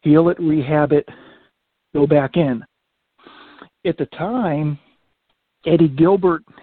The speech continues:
Eddie was leaving. He, he left the territory, um, and I, you know, came up to me Mid-South Coliseum.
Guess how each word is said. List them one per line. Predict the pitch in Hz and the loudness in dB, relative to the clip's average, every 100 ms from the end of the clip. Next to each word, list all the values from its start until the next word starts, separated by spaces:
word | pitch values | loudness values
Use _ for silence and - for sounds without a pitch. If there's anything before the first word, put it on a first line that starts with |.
| - | -4
Eddie | 185 233 | -2 -2
was | 190 160 | -4 -2
leaving. | 185 208 156 135 - _ _ _ _ _ _ _ _ _ _ | -2 -2 -6 -14 -20 _ _ _ _ _ _ _ _ _ _
He, | 160 156 151 | -2 0 -2
he | 127 | -2
left | 156 156 - | 0 2 2
the | 147 | -2
territory, | - 196 214 - 147 147 156 151 - - - | -4 -4 -4 -4 -2 0 0 -2 -8 -18 -10
um, | 156 143 143 143 123 - - _ _ _ _ _ _ _ - - _ | -6 -2 0 -2 -6 -16 -20 _ _ _ _ _ _ _ -20 -20 _
and | 170 165 160 | 0 2 4
I, | 156 156 | 4 2
you | 196 | -2
know, | 143 139 143 156 131 - - _ - | -4 -6 -10 -18 -18 -20 -20 _ -6
came | 151 | -4
up | 160 | -2
to | 175 | -2
me | 151 | 0
Mid-South | 160 170 170 165 | -2 0 -2 -2
Coliseum. | - 196 170 - 233 135 | -2 -2 -2 -6 -6 -6